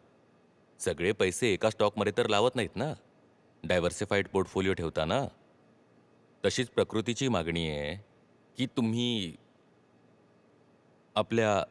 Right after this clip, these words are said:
वीर्याचाही डायव्हर्सिफाईड पोर्टफोलिओ ठेवा, की थोडं इकडे दिलं, थोडं तिकडे दिलं, थोडं तिकडे दिलं. आता माहीत नाही कुठे रिटर्न चांगले मिळतील. तर ही सगळी जुनी एक व्यवस्था आहे जी चालते.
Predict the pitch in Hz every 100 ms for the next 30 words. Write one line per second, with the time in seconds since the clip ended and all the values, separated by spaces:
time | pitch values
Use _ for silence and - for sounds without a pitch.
0 | 92 98 104 120 - 95 120 107 95 92
1 | 90 - 95 117 - 101 - 95 82 85
2 | 82 71 64 - _ _ _ _ 107 104
3 | 98 92 85 95 90 98 107 87 85 82
4 | 82 90 85 98 113 101 120 139 117 85
5 | 78 65 - _ _ _ _ 104 135 120
6 | 104 120 127 127 113 113 117 92 78 -
7 | 98 110 107 107 107 104 101 80 - 71
8 | 71 _ _ _ _ _ _ _ _ _
9 | _ _ _ _ _ _ _ _ _ _
10 | _ _ _ _ _ - 165 175 - 156
11 | 175 131 147 156 139 98 - _ 117 -
12 | 113 107 - 104 127 156 123 90 82 76
13 | -